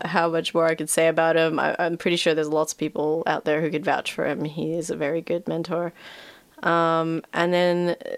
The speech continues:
there's people, like, that I've met along the way, like Frances. Um, Frances Fu. Um, she is the,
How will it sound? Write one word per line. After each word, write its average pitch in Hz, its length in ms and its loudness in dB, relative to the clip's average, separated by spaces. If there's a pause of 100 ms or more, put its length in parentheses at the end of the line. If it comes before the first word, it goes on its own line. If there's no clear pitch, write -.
there's 180 280 -2
people, 175 280 0
like, 160 580 0 (360)
that 175 180 0
I've 170 120 2
met 170 120 4
along 165 300 2
the 160 40 -2
way, 160 440 2
like 156 180 0
Frances. 190 800 2 (260)
Um, 175 580 2 (840)
Frances 214 540 2
Fu. 214 460 4 (840)
Um, 175 380 4
she 208 400 2
is 180 280 4
the, 165 460 2